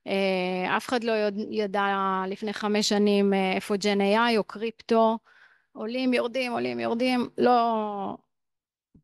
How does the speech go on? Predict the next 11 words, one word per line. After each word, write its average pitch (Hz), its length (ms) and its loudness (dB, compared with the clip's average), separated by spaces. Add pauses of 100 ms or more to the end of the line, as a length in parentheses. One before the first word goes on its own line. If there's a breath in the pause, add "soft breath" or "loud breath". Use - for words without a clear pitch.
(320)
אבל 240 440 0 (340)
צריך - 480 -6 (320)
גם 311 240 -2
לקבל 269 380 0
איזשהו, 233 680 0 (560)
גם, 226 200 0
אה, 220 320 2
כתבתי 277 340 0
בסוף, 269 280 0
be 262 200 2
realistic. 226 760 -2